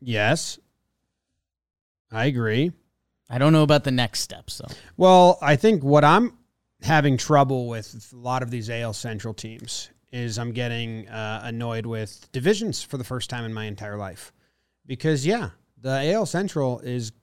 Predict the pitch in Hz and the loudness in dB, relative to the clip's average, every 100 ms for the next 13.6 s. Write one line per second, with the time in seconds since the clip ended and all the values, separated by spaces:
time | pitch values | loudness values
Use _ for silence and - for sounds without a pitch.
0 | _ 127 143 131 143 131 110 202 190 95 | _ -4 -2 -2 -2 -4 -4 -4 -4 -6
1 | - 131 127 120 - 98 117 101 104 117 | -10 -10 -8 -8 -10 -10 -10 -10 -12 -8
2 | 113 202 180 180 247 180 - 139 135 123 | -2 0 0 2 2 2 -2 -4 -4 -6
3 | - 165 175 127 196 - _ - 123 143 | -6 -4 -2 0 -2 -2 _ -12 -4 -2
4 | 151 123 190 151 127 143 127 135 143 143 | -2 -2 0 0 -2 -6 -6 -4 -4 -2
5 | 170 110 139 262 262 151 156 208 214 - | -4 -4 -4 -4 -4 -4 -2 -2 -4 -2
6 | 185 175 165 156 131 _ _ 139 135 131 | 0 0 -2 -2 -6 _ _ -4 0 0
7 | 127 _ _ 139 110 98 - 113 107 120 | -2 _ _ -4 -4 -6 -12 -12 -12 -10
8 | 117 127 120 107 110 - 107 - - 135 | -10 -10 -10 -10 -12 -14 -12 -12 -4 2
9 | 202 330 - - 339 330 233 214 - - | 4 6 4 4 8 8 8 4 -2 -18
10 | _ _ _ _ _ _ - 190 330 277 | _ _ _ _ _ _ 0 4 6 6
11 | 190 196 196 208 196 165 240 175 143 254 | 6 4 4 2 4 6 6 4 4 4
12 | 190 143 - - 151 156 226 202 208 165 | 2 0 -4 -2 2 4 4 2 0 0
13 | 143 208 202 139 123 110 | 0 0 -2 -4 -4 -6